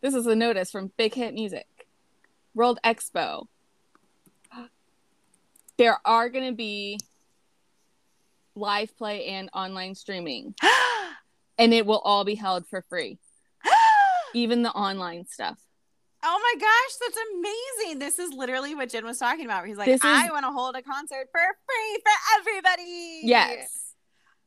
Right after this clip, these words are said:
Speaker 1: Jen said, "Free concert," and Big Hit said, "Okay."
Speaker 2: Sounds great. O M G.
Speaker 1: Guys, I'm so excited.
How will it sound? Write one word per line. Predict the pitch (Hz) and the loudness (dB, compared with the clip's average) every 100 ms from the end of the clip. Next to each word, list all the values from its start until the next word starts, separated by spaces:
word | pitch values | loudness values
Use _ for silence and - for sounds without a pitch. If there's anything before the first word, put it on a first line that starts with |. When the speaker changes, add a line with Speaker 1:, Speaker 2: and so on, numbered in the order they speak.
| _ _ - | _ _ -2
Speaker 1:
Jen | 226 220 220 | 0 2 0
said, | - 214 208 202 196 196 _ _ - | 0 2 2 0 -2 -10 _ _ -6
"Free | 240 | -6
concert," | 233 233 208 220 233 233 226 - | -4 -6 -6 -4 -2 -2 -2 -6
and | 208 196 190 | -8 -8 -8
Big | 196 202 214 | -6 -6 -4
Hit | 196 196 | -6 -2
said, | 202 190 | -2 -2
"Okay." | 196 202 233 170 175 _ _ _ _ _ _ _ _ _ _ _ _ _ _ - - | -4 -2 -2 -2 -6 _ _ _ _ _ _ _ _ _ _ _ _ _ _ -18 -12
Speaker 2:
Sounds | 254 220 233 240 240 | -8 -6 -6 -8 -14
great. | - 185 180 - 78 _ _ _ _ _ _ _ _ _ _ _ _ _ _ _ _ _ _ _ 220 | -16 -10 -8 -8 -14 _ _ _ _ _ _ _ _ _ _ _ _ _ _ _ _ _ _ _ 2
O | 202 202 208 214 - | 4 2 -2 -6 -10
M | - 175 175 180 175 _ 185 | -12 -10 -10 -12 -16 _ -18
G. | - - - - - 240 - | -12 -10 -10 -12 -14 -16 -8
Speaker 1:
Guys, | 175 71 55 - - - | -8 -8 -12 -18 -16 -6
I'm | 233 | -4
so | 233 - 196 | -4 -2 2
excited. | 196 - - - - - | 2 0 -4 -4 -4 -10